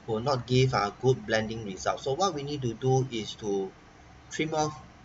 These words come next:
the entirety of, uh, this edge, okay, and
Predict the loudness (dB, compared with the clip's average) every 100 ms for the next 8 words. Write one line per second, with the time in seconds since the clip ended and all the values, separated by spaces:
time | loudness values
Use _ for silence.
0 | -20 -20 -20 -20 -20 -20 -20 -20 -20 -2
1 | -2 0 6 6 6 2 0 2 0 0
2 | 0 4 6 6 2 -4 -16 -20 -20 -20
3 | -20 -20 -8 -2 0 -2 -2 -4 -4 -6
4 | -4 -4 -6 -20 -20 -8 -2 0 0 -4